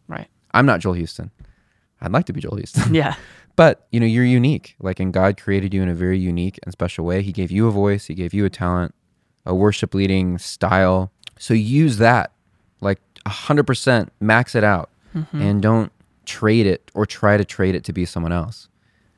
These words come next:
Speaker 1: Yeah.
Speaker 2: And that's what I love about Loop Community is we're all about that. Like, don't just sing along with the record. Lead worship in the way that God created you to lead.
Speaker 1: Yeah. And it can lead to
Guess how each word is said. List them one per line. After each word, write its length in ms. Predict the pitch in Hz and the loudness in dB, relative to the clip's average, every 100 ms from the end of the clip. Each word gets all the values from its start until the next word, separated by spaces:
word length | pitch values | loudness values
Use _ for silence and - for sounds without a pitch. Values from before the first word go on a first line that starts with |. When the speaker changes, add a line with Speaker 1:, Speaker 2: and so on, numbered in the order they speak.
| _ | _
Speaker 1:
Yeah. 220 | 220 160 143 | -12 -4 0
Speaker 2:
And 120 | 101 | 2
that's 160 | 120 123 | 2 4
what 80 | |
I 40 | 107 | 4
love 180 | 95 90 | 4 2
about 220 | 90 85 | 0 0
Loop 160 | 90 | -4
Community 340 | - 82 80 80 | -4 -4 -4 -6
is 120 | 87 | -6
we're 260 | 85 85 - _ | -4 -4 -6 _
all 240 | 92 95 85 | -2 0 0
about 360 | 80 73 - | -2 -6 -6
that. 280 | - 76 53 - | -4 -4 -6 -12
Like, 140 | 85 - _ | -18 -18 _
don't 160 | 131 147 | 0 0
just 160 | 139 | -2
sing 140 | - 127 | 0 4
along 240 | 117 107 | 4 4
with 80 | 104 | 2
the 100 | 92 | 2
record. 500 | 92 98 98 95 95 - _ 101 | 2 2 0 -2 -4 -12 _ -4
Lead 260 | 117 104 | 0 0
worship 460 | 95 101 - 98 - - | 0 -2 -2 -4 -4 -8
in 80 | 95 | -4
the 60 | 92 | 0
way 100 | 87 | 0
that 100 | 85 | 0
God 260 | 85 82 | -2 -2
created 300 | - 87 85 | -4 -4 -2
you 100 | 82 | -2
to 100 | 82 | -4
lead. 280 | 80 80 87 98 _ | -4 -6 -10 -16 _
Speaker 1:
Yeah. 200 | - 139 - _ _ - | -10 -10 -10 _ _ -4
And 80 | 170 | -2
it 60 | |
can 120 | 233 226 | 0 -2
lead 180 | 185 - | -2 -2
to 380 | 147 135 - | -4 -4 -10